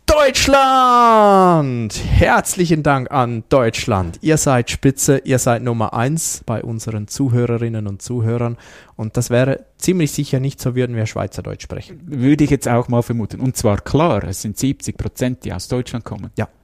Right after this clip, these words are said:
Speaker 1: wirklich siebzig Prozent. Herzlichen Dank für eure Treue. Herzlichen Dank aber auch an den zweiten Platz, an die Schweizerinnen und Schweizer.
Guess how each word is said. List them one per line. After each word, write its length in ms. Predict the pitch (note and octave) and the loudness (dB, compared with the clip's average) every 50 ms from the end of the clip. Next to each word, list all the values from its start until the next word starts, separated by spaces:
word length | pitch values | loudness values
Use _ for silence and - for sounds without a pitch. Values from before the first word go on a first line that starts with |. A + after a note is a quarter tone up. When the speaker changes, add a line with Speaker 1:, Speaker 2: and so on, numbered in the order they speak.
| _ - | _ -2
Speaker 1:
wirklich 440 | A2+ B2+ C#3 - - - B2+ - | 0 0 0 0 -2 -6 -6 -6
siebzig 420 | - - D3+ - - - - - - | -4 -6 -6 -6 -6 -10 -10 -8 -6
Prozent. 480 | - A#2 - - - C3 C3 C#3 - - | -6 -6 -6 -4 -4 -4 -4 -4 -6 -8
Herzlichen 600 | - - - - C3+ - - - B2+ - B2 A2 | -10 -10 -8 -8 -6 -6 -4 -4 -4 -4 -4 -2
Dank 240 | G#2+ A2 A#2+ A#2+ - | -2 -2 -4 -4 -6
für 160 | - A2 - | -8 -6 -4
eure 280 | A2 G#2+ G#2 G2+ - | -2 -2 -2 -4 -4
Treue. 340 | - - A2 G#2+ A#2 C3+ C#3+ - - - - - - - - _ - | -4 -4 -2 0 0 0 -2 -4 -8 -20 -20 -20 -20 -20 -20 _ -4
Herzlichen 560 | - C3+ D#3+ G#3 - - - D#3 - C#3 B2+ | -2 0 0 0 -2 -4 -4 -4 -4 -4 -2
Dank 240 | B2+ B2+ C3 C3+ - - | -2 -2 -4 -4 -6 -8
aber 200 | A#2+ - G#2+ G2 | -6 -6 -4 -4
auch 180 | G#2+ G#2 - | -4 -4 -6
an 100 | G#2+ G#2+ G2+ | -6 -6 -6
den 100 | F#2+ - | -8 -8
zweiten 480 | - - - F#2 F2 F#2 _ - C3+ - | -8 -10 -8 -8 -8 -8 _ -10 -12 -10
Platz, 480 | - - - C4 - - - - - - | -8 -8 -8 -8 -6 -4 -4 -4 -4 -6
an 140 | C3 A2 | -6 -6
die 100 | A2 A2 | -6 -6
Schweizerinnen 760 | G2 - - - A2+ A#2 - - - B2 A2+ A2 G#2+ G2 F#2 - | -8 -8 -6 -6 -6 -6 -6 -8 -6 -6 -4 -4 -4 -4 -6 -8
und 180 | - G2 F2+ | -10 -14 -14
Schweizer. 640 | - - - F#2 D#2+ F2 F2 - - - F3+ G#3+ | -14 -10 -8 -8 -8 -8 -10 -8 -4 -4 -4 -4